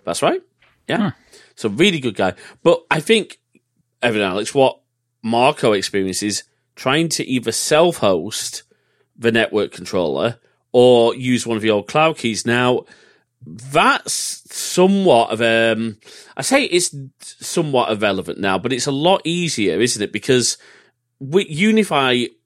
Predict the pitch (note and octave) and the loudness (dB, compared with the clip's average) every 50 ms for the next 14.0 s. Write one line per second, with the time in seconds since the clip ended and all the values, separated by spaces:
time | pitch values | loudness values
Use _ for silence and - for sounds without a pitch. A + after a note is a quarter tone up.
0 | _ - - B2+ C3+ C3+ C3+ C#3 D3 D#3 D#3 D#3+ D#3+ C3+ - - - - D3+ C3+ | _ -10 -6 -4 -2 0 2 2 2 2 0 -2 -4 -6 -6 -6 -4 0 2 2
1 | C3 C#3+ C3+ - - B2 A#2+ A#2 A2+ G#2 - - G#2+ - - B2 A2+ G#2 F#2 E2 | 2 0 -2 -2 0 0 0 0 -2 -6 -8 -12 -14 -6 0 2 2 2 2 0
2 | D2+ D2+ - - - F#2+ F#2 F2+ - - - G2+ F#2 F#2 G#2 G#2+ F#2+ E2 D2+ C2+ | -2 -6 -6 -4 -2 -2 -2 -2 -4 -6 -8 -8 -6 -2 2 2 2 2 0 -4
3 | - - - - - - - - - _ - B2+ C3+ C#3+ C#3+ D3 D3 C#3 - _ | -8 -12 -18 -20 -20 -20 -20 -20 -20 _ -6 -2 0 2 2 0 0 -4 -8 _
4 | _ _ _ _ _ _ - - E3+ G#3 A3 - - _ - - G3+ A3+ A#3 A3 | _ _ _ _ _ _ -4 0 0 0 0 0 -4 _ -4 -2 2 2 4 4
5 | A3+ A3+ G#3+ G#3 G#3+ F#3+ C3 G#2 F#2+ F2 - - - - - E3+ F#3+ F3+ E3+ A3+ | 4 4 4 4 4 4 4 2 -2 -6 -10 -14 -12 -6 -2 0 0 2 2 2
6 | A3 G#3 - - - - _ _ _ - - _ _ - - - - - B2+ - | 0 0 -2 -8 -16 -20 _ _ _ -20 -20 _ _ -18 -18 -16 -16 -14 -10 -6
7 | D3+ F3 F3+ F3 D#3 - D3+ D3 D3+ D3 - C#3+ A#2+ - _ _ _ _ _ _ | -2 0 0 0 0 -2 -2 -2 -2 -2 -2 -2 -4 -4 _ _ _ _ _ _
8 | _ _ _ _ _ _ _ _ _ - - - E3 E3 D#3+ D#3 C3 A#2 A#2 - | _ _ _ _ _ _ _ _ _ -14 -4 2 2 4 4 4 2 0 0 -2
9 | - _ - C#3+ G2 D#2 - _ _ - B2+ B2 - G2+ D2+ - - D3 - - | -6 _ 0 0 0 0 -4 _ _ -6 -6 -4 -4 -4 -6 -4 -6 -6 -6 -8
10 | _ _ _ _ _ - G#3 G3 E3+ - - F#3+ F#3+ F#3+ F#3+ - - B3+ B3+ B3 | _ _ _ _ _ 0 0 0 0 0 -6 -6 -6 -6 -4 0 2 2 4 4
11 | A3+ G3 D#3+ B2+ A2 G#2+ - B2 A#2 A2 - _ _ _ - D#3 F3+ A3+ A#3+ F#3 | 4 4 2 2 0 0 -4 -4 -6 -6 -8 _ _ _ -6 0 2 2 2 2
12 | C#3 C3+ - - B3 D#4 F4+ F4 F4+ D3 A#2 G2+ F#2 F#2 - - G#2 - - F2+ | 0 -6 -4 0 2 2 2 2 0 0 0 0 0 -2 -4 -4 -6 -6 -6 -8
13 | - - - F#2 F2 D#2 E2 E2 D#2+ D#2+ D#2+ D#2 D2 C#2+ - - E3 E3 A2 D2 | -6 -2 -2 -2 -2 -2 -4 -4 -4 -4 -4 -6 -6 -6 -4 -4 -4 -2 -4 -6